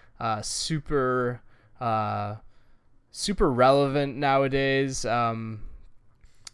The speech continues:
uh, like just w-, you know, wom-, women in smo-, show business and, um, minority women in show business and, uh, uh, you know, female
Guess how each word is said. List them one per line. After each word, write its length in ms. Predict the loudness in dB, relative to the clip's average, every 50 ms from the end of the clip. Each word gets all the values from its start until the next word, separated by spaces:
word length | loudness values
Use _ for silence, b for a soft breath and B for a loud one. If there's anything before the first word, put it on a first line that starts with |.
| _ -4
uh, 260 | 0 0 2 2 0 0 -2
like 180 | -2 -4 -4
just 240 | -6 -10 -10 -10 -10
w-, 240 | -12 -12 -12 -12 -10 -8
you 80 | -8 -6
know, 160 | -6 -6 -6
wom-, 560 | -6 -4 -2 0 0 0 -2 -4 -10 -10 -4
women 400 | -2 0 2 2 2 2 0 0
in 80 | -2 -2
smo-, 440 | 0 0 0 0 0 0 -2 -2
show 360 | -4 -8 -6 -2 0 0 0 0
business 480 | 0 -2 -4 -2 -4 -6 -6 -4 -6
and, 260 | -6 -6 -6 -6 -4
um, 500 | -4 -2 -2 -2 -2 -4 -6 -8 -10 -12 -10
minority 600 | -6 -2 -2 0 0 2 2 2 2 2 2 2
women 320 | 2 4 2 2 2 0 -2
in 120 | -2 -2
show 340 | -4 -2 0 0 0 0 0
business 600 | 0 -2 -4 -2 -4 -6 -6 -6 -6 -6 -8 -6
and, 420 | -8 -8 -8 -8 -10 -12 -10 -8 -6
uh, 380 | -6 -4 -4 -6 -6 -8 -10 -12 b b b b b b b b b b b -14
uh, 360 | -12 -10 -10 -8 -10 -10 -12 -14 -14 -12
you 120 | -10 -10 -10
know, 240 | -10 -10 -12 -14 -16
female 680 | -20 -14 -4 -2 0 0 0 0 0 2 2 2 0